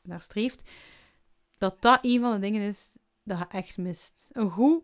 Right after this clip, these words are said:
schuursponsje. En ik heb al veel geprobeerd en sommige dingen evenaren het wel. Maar ik moet wel toegeven dat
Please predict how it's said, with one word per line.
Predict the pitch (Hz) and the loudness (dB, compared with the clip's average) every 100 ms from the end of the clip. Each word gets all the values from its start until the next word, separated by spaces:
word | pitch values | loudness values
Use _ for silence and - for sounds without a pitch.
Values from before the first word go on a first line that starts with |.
| - | -4
schuursponsje. | - - 226 - - - 185 - | -4 2 4 2 -6 -10 -10 -8
En | 208 | -8
ik | 214 | -4
heb | 226 | -2
al | 202 185 | 0 0
veel | 240 294 | 0 -2
geprobeerd | 285 214 196 202 226 | -2 -8 -8 -8 -8
en | 214 202 - | -8 -10 -12
sommige | - - 262 277 | -10 -4 0 2
dingen | 254 233 | 0 -2
evenaren | 214 190 175 170 170 | -4 -4 -6 -6 -6
het | 165 - | -6 -10
wel. | 165 160 160 - - _ _ | -10 -10 -12 -20 -20 _ _
Maar | 196 208 208 220 - _ | -2 4 4 4 0 _
ik | 214 | -12
moet | 214 | -6
wel | 202 240 269 | 2 2 2
toegeven | 254 233 247 233 233 - _ _ _ _ _ | -4 -4 -4 -6 -8 -12 _ _ _ _ _
dat | - 196 | -4 -4